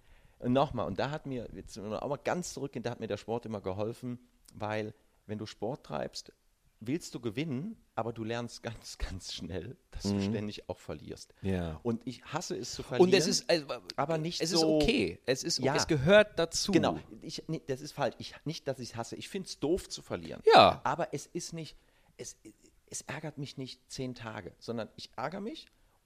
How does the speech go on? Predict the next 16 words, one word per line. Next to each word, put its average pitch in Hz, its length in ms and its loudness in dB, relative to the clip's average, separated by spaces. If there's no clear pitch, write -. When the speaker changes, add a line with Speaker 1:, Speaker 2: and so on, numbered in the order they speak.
Speaker 1:
und 131 300 -6
manchmal 170 400 -4
ärgert's 160 320 -8
mich, 151 220 -12
bis 196 140 -4
ich - 140 -10
einschlafe 202 680 -6
und 143 80 -4
dann 139 140 0
wach 151 120 -6
ich - 160 -6
auf 165 320 -4
und 170 120 -6
dann 165 100 -6
sage 156 240 -6
ich, - 140 -14